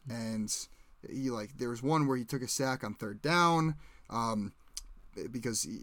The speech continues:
Speaker 2: you know, he couldn't identify the hot route. And
Speaker 1: I
Speaker 2: it's
Speaker 1: saw,
Speaker 2: just
Speaker 1: I saw that one.
Speaker 2: Yeah.
Speaker 1: Yeah.
Speaker 2: And, and he, he just does not look like a, a f-, number one overall pick.
Speaker 1: I would like to point out it is double X P weekend in Call of Duty, so I don't,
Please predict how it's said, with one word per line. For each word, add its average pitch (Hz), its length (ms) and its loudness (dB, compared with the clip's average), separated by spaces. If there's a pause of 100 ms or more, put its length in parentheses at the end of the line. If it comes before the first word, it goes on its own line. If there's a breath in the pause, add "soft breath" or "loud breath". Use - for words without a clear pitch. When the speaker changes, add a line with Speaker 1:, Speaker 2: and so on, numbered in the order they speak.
(100)
Speaker 2:
you 123 120 -4
know, 110 60 -6
he 113 280 -8
couldn't 117 180 -4
identify 101 400 -8
the 101 80 -8
hot 156 300 2
route. 143 300 4
And 117 80 4
Speaker 1:
I 156 100 8
Speaker 2:
it's 147 80 4
Speaker 1:
saw, 151 260 10
Speaker 2:
just 135 120 -4
Speaker 1:
I 147 140 6
saw 143 260 8
that 120 220 4
one. 104 220 -10 (120)
Speaker 2:
Yeah. 131 240 4
Speaker 1:
Yeah. 110 340 -2
Speaker 2:
And, 131 240 0
and 127 280 2 (200)
he, 131 320 4 (600)
he 185 220 2
just 165 240 2
does 123 220 2
not 135 340 4
look 131 320 2 (960)
like 117 240 -4
a, 120 80 -2
a - 240 -8 (100)
f-, - 300 -16
number 113 320 -2
one 104 180 -6
overall 95 380 -8
pick. - 360 -8
Speaker 1:
I 156 60 6
would 170 140 8
like 175 180 10
to 156 100 2
point 147 240 4
out 135 200 6
it 123 120 2
is 117 200 4
double 127 320 4
X 120 140 2
P 127 180 2
weekend 117 380 2
in 113 80 -4
Call 117 220 2
of 110 60 -6
Duty, 113 300 0
so - 180 -4
I 113 100 2
don't, 117 260 -2